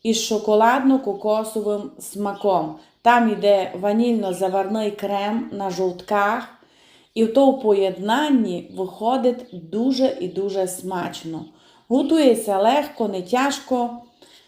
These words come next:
Е, сякий колач можеш іспекти на будь-який, е, святковий стіл. Або просто так,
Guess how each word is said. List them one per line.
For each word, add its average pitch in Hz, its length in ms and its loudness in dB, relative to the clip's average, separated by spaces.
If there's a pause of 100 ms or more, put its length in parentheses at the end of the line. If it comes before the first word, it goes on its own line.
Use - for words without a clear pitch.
(340)
Е, 214 140 0
сякий 247 360 2
колач 240 520 4
можеш 233 460 -2
іспекти 254 880 -2
на 208 220 0
будь-який, 240 960 2
е, 190 720 -4
святковий 208 680 0
стіл. 190 400 -2 (100)
Або 190 240 -4
просто 240 560 0
так, 269 480 -2